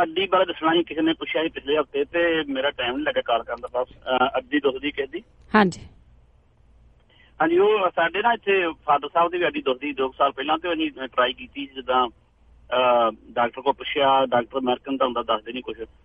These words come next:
Speaker 1: ਤੇ ਉਹ ਕੁਛ ਕੋਚਕਾਰ ਕਰਨ ਵਾਸਤੇ ਕਿਹਾ, ਪਰ ਕੋਈ ਫਰਕ ਨਹੀਂ ਪਿਆ। ਫਿਰ ਇੰਡੀਆ ਜਾ ਗਏ ਸੀਗੇ ਉਹ ਤੇ ਉਹਨਾਂ ਨੇ ਉੱਥੋਂ ਇੱਕ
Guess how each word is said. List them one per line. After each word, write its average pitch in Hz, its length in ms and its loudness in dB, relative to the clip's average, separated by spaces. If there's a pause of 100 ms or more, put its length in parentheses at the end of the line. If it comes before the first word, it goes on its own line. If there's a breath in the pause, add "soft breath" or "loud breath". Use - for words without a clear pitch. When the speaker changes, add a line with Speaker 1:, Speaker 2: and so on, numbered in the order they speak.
(320)
Speaker 1:
ਤੇ 110 440 2 (140)
ਉਹ 139 300 2 (360)
ਕੁਛ 131 180 -4 (200)
ਕੋਚਕਾਰ 139 460 2
ਕਰਨ 135 260 0
ਵਾਸਤੇ 131 320 0
ਕਿਹਾ, 143 280 0
ਪਰ 135 200 -2
ਕੋਈ 131 280 -6
ਫਰਕ 110 260 -4
ਨਹੀਂ 135 120 -8
ਪਿਆ। 131 180 0
ਫਿਰ 143 120 -4
ਇੰਡੀਆ 139 240 -2
ਜਾ 135 180 -2
ਗਏ 127 260 -2
ਸੀਗੇ 151 280 -4
ਉਹ 156 140 0
ਤੇ 156 260 -2
ਉਹਨਾਂ 151 220 0
ਨੇ 147 80 -2
ਉੱਥੋਂ 143 300 -2
ਇੱਕ 139 100 -6